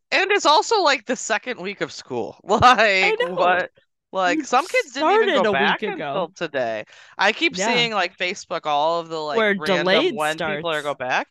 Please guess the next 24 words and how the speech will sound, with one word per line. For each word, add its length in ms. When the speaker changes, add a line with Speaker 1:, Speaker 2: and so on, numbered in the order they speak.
Speaker 2:
Yeah. 380
Speaker 1:
And, 160
like, 440
and, 280
and 120
also 280
I 80
talk 260
to 80
people 320
who 140
I 100
work 300
with 180
who 140
live 320
all 360
over 220
the 140
U 160
S. 320
So, 300
like, 240
w-, 180